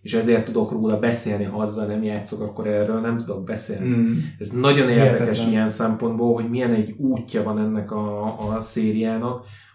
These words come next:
Speaker 1: Úgy, hogy, eh, mondom, én ugyanazzal a, a karakterrel vittem végig, és például a sztoriban, eh, érdekes, mert a kettőben nem, eh, nem nyomtam egyik Covenantet se.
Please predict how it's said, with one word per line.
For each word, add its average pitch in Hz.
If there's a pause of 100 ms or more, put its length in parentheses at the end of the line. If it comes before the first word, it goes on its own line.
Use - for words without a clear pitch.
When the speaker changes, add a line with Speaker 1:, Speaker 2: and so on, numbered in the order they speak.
(160)
Speaker 1:
Úgy, 147
hogy, 127
eh, 131
mondom, 123
én 117
ugyanazzal 113
a, 110
a 104
karakterrel 107
vittem 107
végig, 107
és -
például 110
a -
sztoriban, 123 (540)
eh, 107
érdekes, 120
mert 104
a -
kettőben 127
nem, 120
eh, 110 (760)
nem 131
nyomtam 110
egyik 101
Covenantet 104
se. -